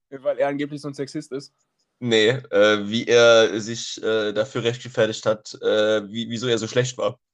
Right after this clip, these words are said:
Speaker 1: Ach so,
Speaker 2: Ja,
Speaker 1: ja,
Speaker 2: müssen
Speaker 1: gut, das, das war klar, aber da, da gab's dann auch eine riesige, weil Farid natürlich von Anfang an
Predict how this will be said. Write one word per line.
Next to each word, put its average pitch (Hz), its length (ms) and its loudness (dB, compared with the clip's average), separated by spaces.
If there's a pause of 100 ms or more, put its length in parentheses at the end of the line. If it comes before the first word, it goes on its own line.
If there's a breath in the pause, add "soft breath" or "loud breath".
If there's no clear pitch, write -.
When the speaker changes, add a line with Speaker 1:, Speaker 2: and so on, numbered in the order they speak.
(220)
Speaker 1:
Ach 143 100 -18
so, 127 240 -6
Speaker 2:
Ja, 113 180 6
Speaker 1:
ja, 117 60 2
Speaker 2:
müssen 127 120 -4
Speaker 1:
gut, 123 160 -6
das, 143 220 -4
das 147 240 -8
war 143 140 0
klar, 151 300 0
aber 139 260 -4
da, 135 180 -6
da 127 160 -10
gab's 131 240 -8
dann 135 140 -12
auch 143 180 -4
eine 139 180 -14 (120)
riesige, 156 680 -10 (320 soft breath)
weil 143 140 -4
Farid 180 560 -4
natürlich 185 580 -6
von 165 160 -4
Anfang 151 340 -8
an 139 320 -8